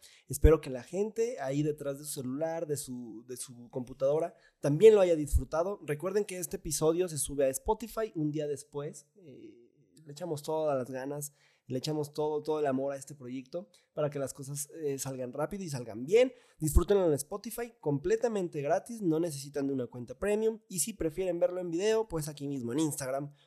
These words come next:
busquen la pestaña de Instagram T V y ahí están este y más episodios que ustedes pueden disfrutar totalmente gratis desde la comodidad de su casa.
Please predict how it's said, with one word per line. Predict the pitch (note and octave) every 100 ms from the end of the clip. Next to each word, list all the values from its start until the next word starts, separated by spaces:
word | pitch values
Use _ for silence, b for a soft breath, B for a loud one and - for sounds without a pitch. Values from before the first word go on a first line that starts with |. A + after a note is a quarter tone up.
| b
busquen | C#3+ D#3 E3
la | D#3+ E3
pestaña | D3+ E3+ E3
de | D#3
Instagram | D#3+ D#3+ D#3 E3 E3
T | D#3+
V | G3 A3
y | D#3
ahí | C#3+ D3
están | D3+ - D#3 D3+ -
este | C4+ C4 D4+ E4+ -
y | E3+
más | E3 E3+
episodios | G3 - - E3 E3+ F#3 - b b
que | C3+
ustedes | - D#3 D#3 D3+
pueden | D3+ D3+ D3+
disfrutar | C#3+ E3 - C3 E3+ F3
totalmente | - - E3 E3 C#3 F3+ F#3 F3
gratis | F#3+ E3+ C3+ _ _ _
desde | D#3 D3+
la | D3
comodidad | D3 D3 C#3 D#3 F3+
de | F#3+
su | F3
casa. | A3 F#3+ C#3+ -